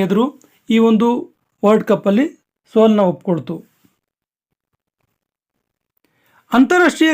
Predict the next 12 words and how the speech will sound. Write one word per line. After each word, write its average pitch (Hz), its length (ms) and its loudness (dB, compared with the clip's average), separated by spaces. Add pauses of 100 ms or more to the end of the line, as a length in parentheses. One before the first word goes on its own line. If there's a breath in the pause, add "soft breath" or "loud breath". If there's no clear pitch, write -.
ಕ್ರಿಕೆಟ್ 277 380 -2
ಕ್ಲಬ್ 220 260 0
ಇದರ 208 140 0 (180)
ಪ್ರಸ್ತುತ 262 380 -2 (180)
ಅಧ್ಯಕ್ಷರು 202 500 0 (120)
ಯಾರು? 156 180 -4 (240)
ಸರಿಯಾದ 233 360 0
ಉತ್ತರ 269 120 -2 (360)
ಇಂಟರ್ನ್ಯಾಷನಲ್ 220 540 -2 (500 soft breath)
ಕ್ರಿಕೆಟ್ 277 360 -4
ಕ್ಲಬ್ನ 208 300 -2 (120)
ಪ್ರಸ್ತುತ 196 320 -6